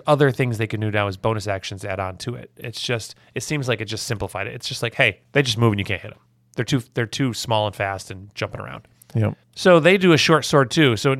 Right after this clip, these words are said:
Speaker 1: evidently, um, M C D M and, uh, Level Up five E don't like scimitars. <laughs>
Speaker 2: Yeah, that's true.
Speaker 1: So melee weapon attack, plus four to hit. Okay, that makes sense. Again, I,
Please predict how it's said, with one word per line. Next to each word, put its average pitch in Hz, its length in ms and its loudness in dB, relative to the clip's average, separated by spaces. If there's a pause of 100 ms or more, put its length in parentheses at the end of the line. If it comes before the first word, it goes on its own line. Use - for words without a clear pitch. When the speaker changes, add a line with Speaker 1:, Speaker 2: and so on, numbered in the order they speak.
(120)
Speaker 1:
evidently, 160 640 2
um, 117 720 4 (200)
M 151 160 2
C 165 160 0
D 147 200 2
M 139 320 4
and, 139 680 0 (200)
uh, 107 280 2
Level 117 260 2
Up 123 100 -2
five 110 220 2
E 107 100 0
don't 113 220 -4
like 110 200 -4
scimitars. - 680 -12 (160)
<laughs> - 100 -4 (460)
Speaker 2:
Yeah, 156 400 8
that's 113 200 -4
true. 143 340 -2 (460)
Speaker 1:
So 123 420 8
melee 170 280 4
weapon 160 220 0
attack, 135 440 2
plus 170 200 -2
four 151 180 2
to 123 100 0
hit. 117 260 0 (220)
Okay, 127 260 -2
that 117 120 -4
makes 120 160 -6
sense. 117 440 -4 (220)
Again, 135 280 2
I, 120 120 4